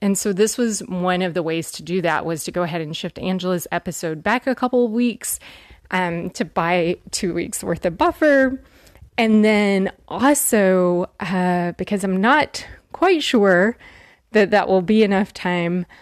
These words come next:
instead of continuing to postpone her episode, we'll go ahead and air that in a couple of weeks.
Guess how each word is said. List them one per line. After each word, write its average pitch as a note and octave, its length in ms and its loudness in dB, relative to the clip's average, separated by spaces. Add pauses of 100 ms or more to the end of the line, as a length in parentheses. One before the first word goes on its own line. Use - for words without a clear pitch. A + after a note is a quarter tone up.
(300)
instead G3 380 2
of F3+ 140 0
continuing A#3 600 4
to G3+ 120 -4
postpone F#3 460 -2
her B3+ 160 2
episode, G3 440 0
we'll F3 120 -2
go G3+ 180 -2
ahead G#3 180 0
and E3 200 -4
air F3 200 2
that F#3 300 0
in F#3 60 0
a G3 60 0
couple G3 220 -4
of F#3 60 0
weeks. - 360 -2